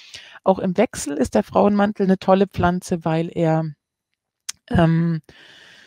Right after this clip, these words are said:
weil er die Hormone eben reguliert und weil er, wenn man sich die Signatur anschaut, wenn wir uns das Blatt noch mal ganz kurz anschauen, ich gehe noch mal zurück,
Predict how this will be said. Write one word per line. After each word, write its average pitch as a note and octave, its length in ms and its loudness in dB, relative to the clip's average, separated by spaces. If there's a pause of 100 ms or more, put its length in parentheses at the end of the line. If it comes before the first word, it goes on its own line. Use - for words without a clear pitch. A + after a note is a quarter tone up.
(1400)
weil F3 160 2
er F3 60 4
die E3 180 2
Hormone F#3 440 2
eben E3+ 200 2
reguliert F3+ 680 -2
und F3+ 180 -6
weil F#3 280 0
er, F#3+ 460 2
wenn F#3 180 -2
man F#3 100 -2
sich F3+ 220 -10
die E3+ 200 -6
Signatur F#3+ 840 -2
anschaut, F#3+ 440 0
wenn F3 100 -2
wir E3+ 80 -6
uns F3 100 -12
das - 160 -12
Blatt - 340 -2
noch F3+ 140 -6
mal F3+ 140 -4
ganz E3+ 240 -6
kurz - 200 -8
anschauen, E3+ 320 -6
ich D#3+ 140 -10
gehe E3+ 100 -8
noch E3+ 120 -8
mal E3 180 -8
zurück, F#3 340 -8